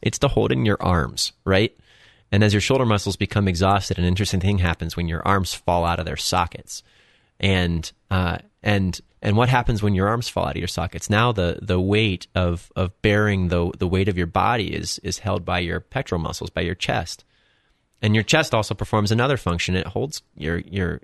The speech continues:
your chest cavity, your lungs, um, in, in position, right? And as, as those muscles become exhausted, all of a sudden you lack the ability to breathe. And kids, how many, how many people are experiencing,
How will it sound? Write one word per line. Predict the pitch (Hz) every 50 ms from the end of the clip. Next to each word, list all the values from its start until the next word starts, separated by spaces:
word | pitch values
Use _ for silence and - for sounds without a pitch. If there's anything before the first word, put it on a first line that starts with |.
| _ -
your | 85 85 80 80 80 - _
chest | - - 120 - - -
cavity, | - 90 87 80 85 85 85
your | 85 85 87 90
lungs, | 90 90 95 110 123 113 92 85 82 - - - - _ _ -
um, | 104 92 85 85 85 82 87 - - -
in, | - 98 90 90 87 82 - - -
in | 95 87 85 85 87 - _
position, | - 92 82 85 87 80 - - 76 73 76
right? | 78 80 95 107 123 - _ _ _ _ _ _ _ _ _ _ _ _ _ _ _ _
And | - 98 98 101
as, | 98 98 95 92 - - -
as | - 104 98 -
those | - 107 92 95
muscles | 110 120 135 135 - 107 87
become | - 101 - - 98 95 92
exhausted, | 92 85 92 101 110 120 117 - - 85
all | 90 95
of | 101
a | 104
sudden | - - 104 98 92 90 90
you | 87 85
lack | 82 87 87 87 98 120 - - _
the | - 95 90
ability | 87 87 95 - 92 90 90 90 85 87 87 82 - -
to | - - 85
breathe. | - 98 107 135 123 85 85 - _ _ _ _ _ _ _ _ _ _ _ _ _ _ _ _ -
And | 87 90 90 90 87 90 85 85 - - _ _ _ _ _ _ _ _ _ -
kids, | 135 131 139 143
how | 123 110 113
many, | 113 117 117 104
how | - 101 107
many | 117 117
people | 110 - 117 - - 110 104
are | 98 98
experiencing, | 95 - - - 110 107 107 104 101 - - 92 90 85 85 -